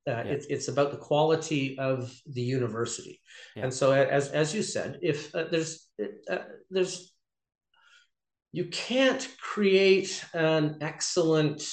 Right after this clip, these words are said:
Speaker 1: uh, professoriate
Speaker 2: Yeah.
Speaker 1: unless you're looking at everyone who's qualified,
Speaker 2: Yes,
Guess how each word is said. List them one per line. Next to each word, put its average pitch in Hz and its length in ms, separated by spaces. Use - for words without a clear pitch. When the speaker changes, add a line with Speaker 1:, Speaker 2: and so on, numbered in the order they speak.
Speaker 1:
uh, 139 520
professoriate 143 960
Speaker 2:
Yeah. 107 120
Speaker 1:
unless 147 400
you're 180 120
looking 139 360
at 151 220
everyone 127 440
who's 165 140
qualified, 185 840
Speaker 2:
Yes, 110 220